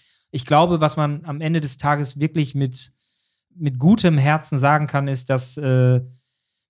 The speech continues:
wenn man sich beteiligen möchte, dass natürlich Spenden willkommen sind, weil wir haben, glaub ich, gerade sehr gut, äh, dargestellt, was damit auch möglich ist. Und ich glaube, äh, ja, das ist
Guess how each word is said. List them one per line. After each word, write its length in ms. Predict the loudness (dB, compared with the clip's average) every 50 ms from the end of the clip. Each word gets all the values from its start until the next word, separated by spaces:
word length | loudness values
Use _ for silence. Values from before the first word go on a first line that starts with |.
| _
wenn 160 | 0 2 4 4
man 240 | 4 4 4 2
sich 420 | 2 0 -2 -4 -4 -8 -12 -6 -2
beteiligen 500 | -2 0 2 4 4 4 4 4 2 2
möchte, 300 | 2 2 0 -2 -4 -2
dass 220 | -2 -2 0 0
natürlich 340 | -2 -2 0 2 2 2 2
Spenden 540 | 0 0 0 0 0 0 0 -2 0 0 2
willkommen 380 | 0 2 2 2 2 4 2
sind, 200 | 2 2 2 2 2
weil 280 | 2 0 0 -4 -14 -20 -20 -20 -16 -8
wir 120 | -6 -4
haben, 140 | -4 -4 -2
glaub 180 | 0 0 0 0
ich, 160 | -2 -10 _ -20 -20 -20 -18 -10
gerade 300 | -4 0 0 2 2 2
sehr 200 | 0 0 0 0
gut, 320 | 0 0 -2 -2 -2 -6
äh, 200 | -6 -4 -2 -2
dargestellt, 540 | 0 2 2 2 2 0 -2 -2 -2 -2 -2 -2
was 140 | -4 -4 0
damit 280 | 0 0 0 0 -2
auch 100 | -4 -2
möglich 420 | 2 4 4 4 4 2 0 0 0
ist. 300 | 0 -2 -2 -4 -12 _ _ _ _ _ _ _ _ _ _
Und 100 | -6 -4
ich 140 | -4 -4 -2
glaube, 1040 | 0 2 4 4 4 4 4 4 4 4 2 0 -2 -4 -2 -2 0 0 -2 -2 -4
äh, 40 | -8 _ _ _ _ _ _ _ _ _ _ _ _
ja, 220 | 0 2 2 2 2
das 160 | 0 -2 -4
ist 240 | -6 -6 -8 -12